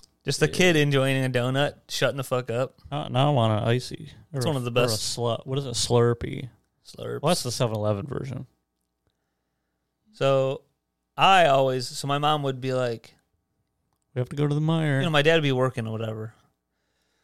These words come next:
Speaker 1: My dad worked, like, wild hours when I was a kid. And then my mom was like, "Hey, we gotta go to the grocery store. You gotta come with me." And I'd be like, "No," 'cause I'm, like, playing with toys or whatever.
Speaker 2: <laughs>
Speaker 1: And, you know, I got my fucking thirty-man Royal Rumble set up.
Speaker 2: <laughs>
Speaker 1: She's like, "Oh, you going to this?"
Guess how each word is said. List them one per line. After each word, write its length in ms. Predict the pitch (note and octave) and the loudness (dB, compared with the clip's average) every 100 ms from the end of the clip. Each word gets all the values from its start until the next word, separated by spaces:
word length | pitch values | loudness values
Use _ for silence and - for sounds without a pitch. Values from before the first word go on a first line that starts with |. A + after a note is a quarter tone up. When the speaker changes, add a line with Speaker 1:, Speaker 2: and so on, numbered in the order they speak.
| _ _ _ | _ _ _
Speaker 1:
My 60 | B2 | 0
dad 180 | B2+ B2 | 2 2
worked, 180 | B2+ A2+ | -2 -4
like, 140 | G#2 | -4
wild 320 | A2 A2+ A#2 | -4 -2 0
hours 420 | A2 A2 G#2+ G#2 | 0 -2 -4 -8
when 80 | B2 | -8
I 40 | A2+ | -8
was 80 | |
a 40 | A2 | -6
kid. 300 | A#2+ A2+ A2+ _ G3 | -4 -4 -6 _ -14
And 140 | C#3 | -8
then 260 | C3 A#2+ A#2 - _ | -6 -6 -10 -16 _
my 100 | A#2+ | -8
mom 240 | A#2+ A2+ A#2 | -6 -6 -6
was 160 | A2+ | -8
like, 380 | A2+ A2 A2 - _ _ _ | -8 -8 -10 -18 _ _ _
"Hey, 120 | F3 | -6
we 120 | D3+ | -2
gotta 180 | C#3 C#3+ | 2 2
go 120 | C#3+ | 2
to 80 | C#3+ | 2
the 80 | C3 | 2
grocery 320 | B2+ B2+ B2+ | 0 -2 -4
store. 520 | A#2 B2+ B2 A#2+ A#2 - D#3 | -6 -2 0 0 -2 -10 -20
You 120 | D#3+ C3 | -6 -2
gotta 160 | B2 | 0
come 160 | B2 A#2 | -2 -6
with 120 | G#2+ | -6
me." 160 | G#2+ G#2+ | -10 -12
And 120 | G#2+ | -12
I'd 100 | A2 | -10
be 80 | C3+ | -10
like, 160 | F#3+ | -12
"No," 420 | D#4 F#4+ F4+ E4+ G#3 | -12 -14 -12 -14 -16
'cause 100 | - | -12
I'm, 80 | A#2 | -8
like, 140 | - | -4
playing 180 | C#3 C3+ | -2 -2
with 80 | A#2 | -4
toys 240 | A#2+ A#2 A#2 | -4 -4 -4
or 40 | |
whatever. 480 | A2+ C3 B2+ B2 C#3 - | -2 -2 0 -4 -8 -16
Speaker 2:
<laughs> 40 | _ D3 | _ -8
Speaker 1:
And, 420 | B2+ B2+ A2+ A#2 A#2 | -6 -6 -4 -6 -4
you 80 | |
know, 120 | A#2 A#2 | -4 -2
I 100 | C3 | 2
got 140 | C3+ | 2
my 160 | B2 B2 | 2 0
fucking 320 | C#3+ B2 B2+ | 0 0 -2
thirty-man 500 | D3+ C#3 C3+ C3 B2+ | 0 2 4 4 4
Royal 260 | B2+ C3 | 4 4
Rumble 320 | B2 B2+ B2+ B2+ | 4 0 0 -2
set 280 | - B2+ | 0 2
up. 220 | B2+ C3 C3 | 4 4 0
Speaker 2:
<laughs> 720 | - - _ _ _ _ _ | -8 -18 _ _ _ _ _
Speaker 1:
She's 60 | C#3+ | -6
like, 120 | F3+ | -2
"Oh, 160 | B3+ B3+ | -2 -2
you 60 | |
going 240 | B3+ C#4 C4+ | -4 -8 -8
to 80 | |
this?" 80 | B3 | -10